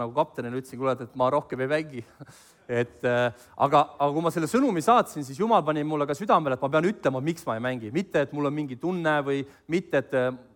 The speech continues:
ma ei tea, pikk maa on sinna Rakvere sõita, sinna spordihalli,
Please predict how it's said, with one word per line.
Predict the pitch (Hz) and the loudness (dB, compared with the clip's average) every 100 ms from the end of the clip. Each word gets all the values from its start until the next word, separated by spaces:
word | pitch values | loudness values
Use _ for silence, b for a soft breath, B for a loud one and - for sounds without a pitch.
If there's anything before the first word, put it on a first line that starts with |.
| 139 | -4
ma | 139 | -2
ei | |
tea, | 135 | 0
pikk | 131 185 - | 0 -4 -2
maa | 165 175 | 2 2
on | 143 | 0
sinna | 143 143 139 135 135 127 | -4 -4 0 2 2 0
Rakvere | 143 - 131 131 | -2 -2 -4 -4
sõita, | 127 151 - | -2 -4 -6
sinna | 127 131 | -10 -8
spordihalli, | 123 151 151 139 147 123 | -6 -4 0 0 0 -4